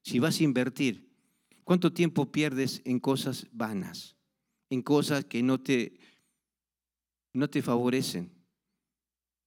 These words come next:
"Ah, pero qué buen, qué bien que la pasamos". Oh, sí. No te digo que no lo hagas.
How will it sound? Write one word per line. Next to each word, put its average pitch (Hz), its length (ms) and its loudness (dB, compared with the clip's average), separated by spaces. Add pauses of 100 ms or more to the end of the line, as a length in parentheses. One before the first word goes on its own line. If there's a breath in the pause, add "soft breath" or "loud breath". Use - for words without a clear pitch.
"Ah, 240 240 8
pero 208 200 10
qué 202 100 6
buen, 226 240 6
qué - 160 4
bien 254 220 6
que 214 100 6
la 190 160 4
pasamos". 170 720 2 (340)
Oh, 139 160 -8
sí. - 260 -10 (1400)
No 147 120 2
te 156 100 2
digo 185 200 6
que 127 80 2
no 127 120 4
lo 117 140 4
hagas. 98 440 -2